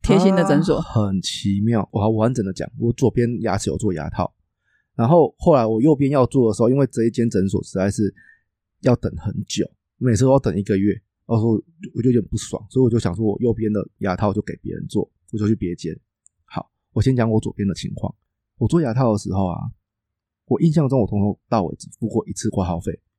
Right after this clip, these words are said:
Speaker 1: 哦。
Speaker 2: 然后后来我去，我跟你讲，他真的动作很蛇很慢，可是没有不好。
Speaker 1: 很仔细的意思吗？
Speaker 2: 很仔细。
Speaker 1: 哦。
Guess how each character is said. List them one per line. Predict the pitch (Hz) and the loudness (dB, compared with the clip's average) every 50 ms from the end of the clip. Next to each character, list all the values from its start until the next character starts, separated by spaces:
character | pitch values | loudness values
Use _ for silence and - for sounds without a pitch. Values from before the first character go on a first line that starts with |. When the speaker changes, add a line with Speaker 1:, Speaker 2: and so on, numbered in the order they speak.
| _ _ _ _ _ 285 | _ _ _ _ _ 0
Speaker 1:
哦。 | - 190 208 247 359 339 285 - _ _ _ _ - | 2 4 4 4 2 0 -6 -20 _ _ _ _ -4
Speaker 2:
然 | 120 110 | -2 0
后 | 117 147 139 - - _ _ _ _ _ _ _ _ _ | 2 2 2 2 0 _ _ _ _ _ _ _ _ _
后 | - 180 156 127 | 0 2 4 4
来 | 113 107 | 4 2
我 | 104 98 87 87 | 0 -2 -4 -6
去， | - - 127 120 101 - _ _ _ _ _ _ _ _ _ - - - _ - | -4 0 0 0 0 -2 _ _ _ _ _ _ _ _ _ -20 -20 -20 _ -14
我 | 131 - | -8 -4
跟 | 117 131 | -2 0
你 | |
讲， | 147 120 92 | 0 0 0
他 | - 127 131 - | -2 -6 -6 -4
真 | - 127 123 | -2 -2 0
的 | 123 110 - _ | 0 -2 -2 _
动 | 139 123 | -2 0
作 | 113 123 113 | 2 0 0
很 | - - 98 90 85 | -2 -2 -6 -6 -6
蛇 | - - - - 82 87 82 | -8 -10 -8 -8 -6 -6 -4
很 | 82 - | -4 -2
慢， | - 95 104 95 82 - - _ _ | 0 0 0 0 -2 -6 -12 _ _
可 | - 117 | -2 -2
是 | 107 - 147 | 0 2 2
没 | 127 110 113 | 4 4 4
有 | 104 82 | 2 0
不 | - - 104 | -2 -4 -6
好。 | 95 - - - - _ - | -4 -4 -6 -10 -10 _ -2
Speaker 1:
很 | - 202 233 247 | 2 4 4 4
仔 | 220 - 165 147 | 2 2 2 0
细 | 147 - 208 | 2 2 2
的 | 180 160 160 | 2 2 2
意 | 156 | 2
思 | 160 | 4
吗？ | 117 | 4
Speaker 2:
很 | 139 147 | 4 4
仔 | - 131 135 160 | 4 2 2 2
细。 | 190 113 - - _ | 0 -2 -4 -4 _
Speaker 1:
哦。 | - 139 139 - 135 135 156 | -6 -4 -2 -2 -2 -4 -4